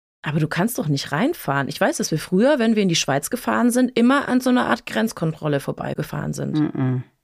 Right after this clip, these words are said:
Speaker 1: Und auch teilweise angehalten wurden.
Speaker 2: Nee, du kannst reinfahren.
Speaker 1: Okay, ich war lange nicht mehr in der Schweiz, deswegen weiß ich das jetzt nicht mehr. Aber ich weiß früher, wir waren sehr häufig mit meiner Familie da, ab und zu in Zürich, äh, weil das nicht weit entfernt war.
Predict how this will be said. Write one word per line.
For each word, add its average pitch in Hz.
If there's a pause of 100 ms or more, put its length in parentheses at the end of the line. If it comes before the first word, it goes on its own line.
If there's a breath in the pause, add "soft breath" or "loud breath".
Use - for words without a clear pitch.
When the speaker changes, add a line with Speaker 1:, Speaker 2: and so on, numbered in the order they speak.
(160)
Speaker 1:
Und 180
auch 175
teilweise 190
angehalten 156
wurden. 139 (160)
Speaker 2:
Nee, 165 (160)
du 156
kannst 165
reinfahren. 120 (160)
Speaker 1:
Okay, 156 (100)
ich -
war 156
lange 147
nicht 139
mehr 143
in 139
der 127
Schweiz, 127
deswegen 139
weiß 139
ich -
das 139
jetzt -
nicht -
mehr. -
Aber 160
ich 165
weiß 185
früher, 311 (160)
wir 190
waren 196
sehr 175
häufig 226
mit 240
meiner 220
Familie 214
da, 208 (160)
ab 190
und 196
zu 208
in 202
Zürich, 220
äh, 180
weil 185
das 190
nicht -
weit 185
entfernt 208
war. 202